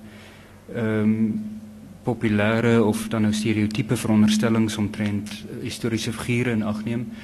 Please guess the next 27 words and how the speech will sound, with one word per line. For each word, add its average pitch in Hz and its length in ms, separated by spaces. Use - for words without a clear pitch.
of 147 160
dan 131 140
nou 127 240
iets 135 200
soos - 380
hoe 135 320
ons 123 520
gemaak 110 500
is 120 160
om - 120
te 107 140
dink 135 280
oor, 104 200
oor 113 140
kommunis-, 107 800
kommunisme 113 480
en 113 60
die 107 140
rooi 107 240
gevaar 110 560
en 120 200
die 117 180
rooi 123 560
simboliek 117 720
in 127 100
die 113 120
algemeen, 104 800